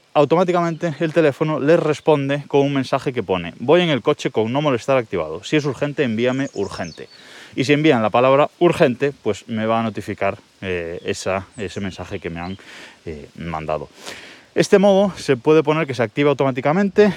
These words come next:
cuando te conectas al Bluetooth del coche o cuando te conectas con CarPlay. Yo lo tengo para activarlo manualmente. Me interesa, eh, que no se me active solo porque alguna vez, mm, me ha dado algún susto, no susto, sino que no me he enterado de alguna cosa que me tenía que haber enterado por ir,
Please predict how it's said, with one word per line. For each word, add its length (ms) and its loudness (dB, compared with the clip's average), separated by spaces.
cuando 200 -2
te 80 -2
conectas 260 -2
al 80 -2
Bluetooth 240 -4
del 140 -4
coche 400 2
o 80 0
cuando 240 -6
te 100 -4
conectas 380 -6
con 420 -6
CarPlay. 540 0
Yo 360 2
lo 120 -6
tengo 200 -2
para 180 0
activarlo 360 -2
manualmente. 640 -4
Me 80 -14
interesa, 560 -6
eh, 340 -4
que 80 0
no 80 0
se 100 -6
me 80 -2
active 240 -2
solo 240 2
porque 220 -4
alguna 180 -2
vez, 160 -2
mm, 560 -10
me 60 -6
ha 40 -2
dado 200 0
algún 440 -4
susto, 340 0
no 140 2
susto, 360 -2
sino 340 0
que 300 2
no 80 0
me 60 0
he 40 0
enterado 260 4
de 60 4
alguna 240 2
cosa 160 -2
que 80 -4
me 80 -6
tenía 240 -6
que 80 -4
haber 140 -4
enterado 360 -2
por 160 -6
ir, 140 -6